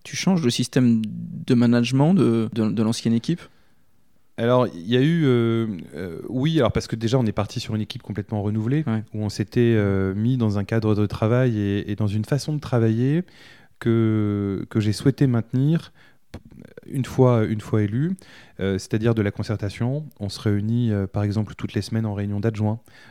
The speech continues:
Speaker 2: Donc on est, euh,
Speaker 1: Mmh.
Speaker 2: douze, treize, quatorze autour de, de la table. On défile, euh, les, les sujets, euh, du, du moment. Chaque personne a la parole,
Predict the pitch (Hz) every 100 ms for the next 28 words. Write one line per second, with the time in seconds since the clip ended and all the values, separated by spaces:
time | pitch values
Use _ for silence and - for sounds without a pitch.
0 | - - - 98 107 110 104 92 98 107
1 | - 107 - 104 113 110 101 - 107 104
2 | 98 92 98 95 120 143 - - - -
3 | 101 110 - 127 123 104 98 98 98 -
4 | - 98 - 104 113 110 104 95 90 95
5 | 95 101 104 104 131 160 165 - 117 -
6 | 104 - 107 98 92 98 107 107